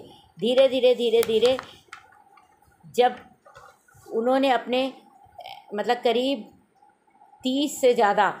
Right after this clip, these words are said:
कॉन्सर्ट जो थे वो कर लिए थे तो उन्होंने फिल्म में एट-, एंट्री की, पर फिल्म की एंट्री जो थी वो उनको रास नहीं आई।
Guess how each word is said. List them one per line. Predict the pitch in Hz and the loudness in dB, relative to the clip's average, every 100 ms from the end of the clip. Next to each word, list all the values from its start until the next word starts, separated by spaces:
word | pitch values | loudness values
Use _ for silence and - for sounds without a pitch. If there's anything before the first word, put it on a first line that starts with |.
| - _ - | -18 _ -2
कॉन्सर्ट | 208 220 247 240 247 196 | -2 0 0 2 0 0
जो | 233 | 0
थे | 220 214 180 - - _ 185 | 0 -2 -4 -8 -20 _ -6
वो | |
कर | 208 - 240 240 | -4 0 0 2
लिए | 247 208 190 | 0 2 0
थे | 180 151 - - _ _ | -2 -6 -8 -20 _ _
तो | 254 | 4
उन्होंने | 269 269 262 247 254 277 | 4 4 -2 -2 -2 -2
फिल्म | 262 240 233 | 0 0 0
में | 240 262 - | -4 -4 -4
एट-, | 202 - - - | -4 -6 -12 -6
एंट्री | 214 208 214 214 | -6 -4 -6 -6
की, | 196 165 - - _ - - | -6 -8 -10 -20 _ -8 0
पर | 254 294 285 - _ _ - | 2 2 -4 -16 _ _ 0
फिल्म | 247 269 | 0 0
की | 262 | 0
एंट्री | 285 233 220 233 226 | 0 2 0 -2 0
जो | 220 | -2
थी | 214 233 247 - _ - | -2 -6 -6 -10 _ -8
वो | 190 226 254 277 - - | 0 4 4 2 -8 -8
उनको | 220 226 254 269 | -4 -2 0 2
रास | 233 202 226 226 | 4 2 2 -4
नहीं | 226 196 | -4 -2
आई। | 170 160 | -2 -4